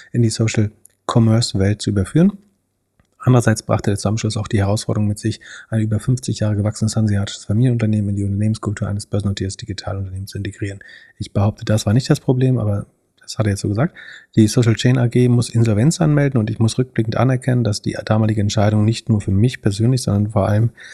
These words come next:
für die vielen Aktionärinnen und Mitarbeiterinnen, die meine Begeist-, die meine Begeisterung geteilt haben, große Belastung zur Folge hatte. Denn ich habe so sehr daran geglaubt, dass der Zusammenschluss einen großen Mehrwert für alle bringt. Diese Verantwortung belastet mich sehr.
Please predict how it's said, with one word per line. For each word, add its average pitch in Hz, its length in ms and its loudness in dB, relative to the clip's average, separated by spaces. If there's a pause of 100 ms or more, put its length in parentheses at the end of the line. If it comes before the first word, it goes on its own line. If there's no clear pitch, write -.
(200)
für - 120 -2
die 107 80 -2
vielen 110 200 4
Aktionärinnen 110 520 2
und 101 80 2
Mitarbeiterinnen, 104 600 2
die 101 80 0
meine 98 260 2
Begeist-, 104 500 0
die 110 60 0
meine 104 200 2
Begeisterung 104 440 0
geteilt 110 420 -2
haben, 123 280 0 (580)
große 117 340 2
Belastung 101 380 0
zur 101 140 -8
Folge 98 280 -2
hatte. 104 280 0 (500)
Denn 104 140 4
ich 107 140 -2
habe 107 200 4
so 107 180 2
sehr 117 220 2
daran 104 240 2
geglaubt, 101 540 0
dass 117 100 0
der 98 140 -2
Zusammenschluss 104 480 -2
einen 101 160 -2
großen 101 280 -2
Mehrwert 98 280 -2
für 101 80 -8
alle 98 160 -4
bringt. - 260 -10
Diese 104 140 -2
Verantwortung 104 480 -2
belastet 101 420 -4
mich 98 160 -4
sehr. 98 220 -6